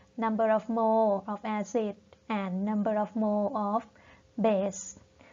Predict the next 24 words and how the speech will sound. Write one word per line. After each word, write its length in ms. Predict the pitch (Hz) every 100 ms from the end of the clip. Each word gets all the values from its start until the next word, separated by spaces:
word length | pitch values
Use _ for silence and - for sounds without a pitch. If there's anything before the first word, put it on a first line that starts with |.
| _ _
are 160 | 220 208
equal 560 | 233 233 - 311 320 214 - -
according 520 | 214 - 220 202 254 254
to 60 | 220 202 190
stoichiometry 960 | - 220 202 196 202 190 190 247 247 202 185 - _ -
น 20 | 196
ะ 40 | 180
ค 20 | 202
ะ 20 | 190 208 - - - _ - -
Go 60 | 208
back 160 | 220 247 - 233
again 300 | 254 226 220 220 233
if 60 | -
you 80 | 233 214 220
are 100 | 208
unsure 400 | 208 196 - 226 208
how 120 | 214 208
to 60 | - 208
calculate 540 | 220 208 - 220 190 185 -
this 160 | 202 208 - _ _ _ _ _ _ _ _
น 20 | 208
ะ 20 | -
ค 20 |
ะ 20 | 202